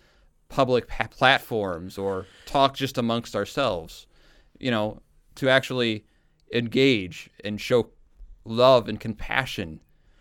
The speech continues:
Um, and, uh, you know, I, when Peter talked that way, uh, the Apostle Peter,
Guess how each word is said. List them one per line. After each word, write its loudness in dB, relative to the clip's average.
Um, -4
and, 0
uh, 4
you -2
know, 4
I, 2
when 0
Peter 4
talked 0
that 2
way, -2
uh, -4
the -2
Apostle -4
Peter, -6